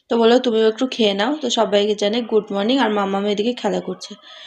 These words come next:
আর তারপরে যে ছাদে চলে এলাম, আমার মা মানে শাশুড়ি মা বারবার বলছিল যে বিছানার, আহ, কভার, মানে বালিশের কভারগুলো, বিছানার চাদর সব একটু মেশিনে ভরে দিয়ে আসো গা, উম, কাঁচা হয়ে যাবে, সব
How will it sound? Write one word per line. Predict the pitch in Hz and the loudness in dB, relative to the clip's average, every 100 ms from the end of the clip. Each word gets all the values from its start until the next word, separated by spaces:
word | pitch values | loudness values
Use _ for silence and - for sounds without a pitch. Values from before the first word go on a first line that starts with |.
| - - | -20 -4
আর | 214 | -2
তারপরে | 214 226 226 240 | 0 0 0 0
যে | 233 | 0
ছাদে | 247 247 220 | -2 0 0
চলে | 226 220 220 | 0 2 4
এলাম, | 226 302 359 - _ | 4 0 -2 -16 _
আমার | 196 208 214 208 - | -2 2 2 0 -6
মা | 208 208 220 | -4 -2 0
মানে | 240 214 208 208 | 0 0 -2 -2
শাশুড়ি | 220 208 214 | -4 -4 -2
মা | 226 | 0
বারবার | 226 196 202 | 2 2 0
বলছিল | 208 208 226 | 0 -2 -4
যে | 226 | -4
বিছানার, | 233 220 220 214 220 | -2 -4 -2 0 -2
আহ, | - 202 | -4 -8
কভার, | 202 196 202 202 214 | -2 0 2 2 0
মানে | 202 | -4
বালিশের | 196 196 202 247 | -2 0 0 0
কভারগুলো, | 240 190 202 208 208 | 0 2 2 2 2
বিছানার | 214 202 208 208 | 2 0 -2 -2
চাদর | 208 190 196 214 214 - - | -2 0 0 0 -2 -14 -16
সব | - 220 202 | 0 2 2
একটু | 202 214 | 0 -2
মেশিনে | 202 196 214 | -4 -4 -4
ভরে | 214 202 185 | -2 0 0
দিয়ে | 190 202 | 0 0
আসো | 202 226 | 0 0
গা, | 262 359 - - - | 0 0 -6 -20 -10
উম, | 208 202 202 | -4 -2 -2
কাঁচা | 202 208 202 214 | 0 -2 0 0
হয়ে | 214 202 | 0 0
যাবে, | 220 277 320 | 2 2 2
সব | 285 | 2